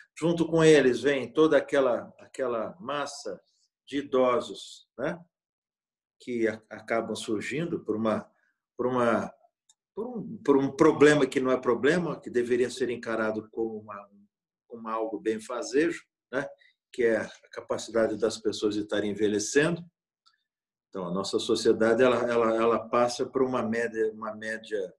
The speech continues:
uma média de idade em torno de setenta e seis anos, os homens, e oitenta as mulheres. Essas pessoas são exatamente aquelas que utilizam os hospitais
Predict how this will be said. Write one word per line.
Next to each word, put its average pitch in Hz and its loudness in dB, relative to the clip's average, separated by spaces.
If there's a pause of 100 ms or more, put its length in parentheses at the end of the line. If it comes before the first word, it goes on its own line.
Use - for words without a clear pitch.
(320)
uma 104 -8
média 104 -2
de 123 -2
idade 127 4
em 147 -2
torno 151 0
de - -8
setenta 151 -2
e 127 4
seis 110 0
anos, 104 0
os 107 -8
homens, 135 -2
e 160 2
oitenta 147 -2
as - -10
mulheres. 131 2 (640)
Essas 175 0
pessoas 180 2
são 196 2
exatamente 175 2
aquelas 160 2
que - -4
utilizam 160 2
os 139 0
hospitais 110 0